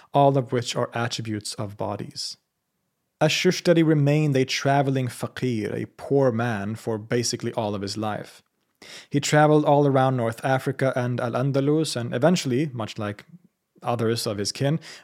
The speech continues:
made his way to the east. Towards the end of his life, Ash-Shushtari basically settled in Cairo, Egypt, but continued to travel, including to Mecca several times, where his master Ibn Saba'in lived. Indeed,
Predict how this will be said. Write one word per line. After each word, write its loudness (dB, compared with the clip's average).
made 2
his -2
way 0
to -6
the -6
east. -6
Towards 6
the 0
end 4
of 4
his 0
life, 2
Ash-Shushtari 0
basically 0
settled -2
in -4
Cairo, -2
Egypt, -6
but -2
continued 2
to -2
travel, 0
including -2
to -4
Mecca 0
several -4
times, -6
where -4
his -6
master -6
Ibn -6
Saba'in -4
lived. -12
Indeed, 2